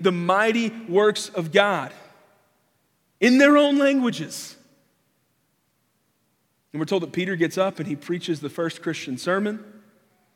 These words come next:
and he proclaims the gospel. He proclaims exactly what Jesus said. He proclaimed repentance and forgiveness of sins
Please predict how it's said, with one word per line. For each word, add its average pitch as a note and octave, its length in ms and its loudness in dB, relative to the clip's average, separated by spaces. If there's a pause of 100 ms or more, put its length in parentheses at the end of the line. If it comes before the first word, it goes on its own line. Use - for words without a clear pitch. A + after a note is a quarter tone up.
(140)
and D3 60 -4
he D3+ 60 -2
proclaims E3+ 580 -2
the D3 80 -6
gospel. F3+ 640 -4 (960)
He - 80 -12
proclaims F#3 300 0
exactly E3 440 -2
what F3+ 160 0
Jesus F3+ 380 -6
said. E3+ 340 -2 (120)
He F3+ 80 -4
proclaimed E3+ 500 -4 (180)
repentance F3+ 680 -4 (160)
and D#3 120 -8
forgiveness E3 520 -4
of G#3+ 80 -4
sins D#3+ 400 -4